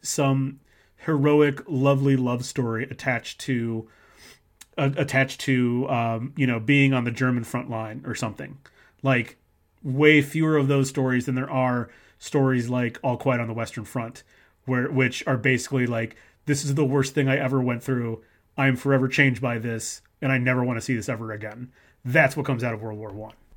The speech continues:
God, I keep trying not to cough. I ate, like, a handful of peanuts before I started recording, and they're just, like,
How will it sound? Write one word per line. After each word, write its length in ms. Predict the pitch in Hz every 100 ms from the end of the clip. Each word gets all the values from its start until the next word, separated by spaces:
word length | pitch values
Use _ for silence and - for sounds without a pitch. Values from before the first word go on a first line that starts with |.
| -
God, 140 | - -
I 20 |
keep 200 | - 190
trying 260 | - 151 139
not 140 | 135
to 80 | -
cough. 280 | - 131 -
I 120 | 123
ate, 120 | -
like, 100 | 127
a 40 |
handful 460 | 117 - 127 123 120
of 120 | -
peanuts 360 | - 139 107 -
before 240 | - 127
I 20 | 113
started 240 | 123 110
recording, 440 | 101 127 117 107
and 60 | 110
they're 80 | 107
just, 160 | 120
like, 200 | 110 104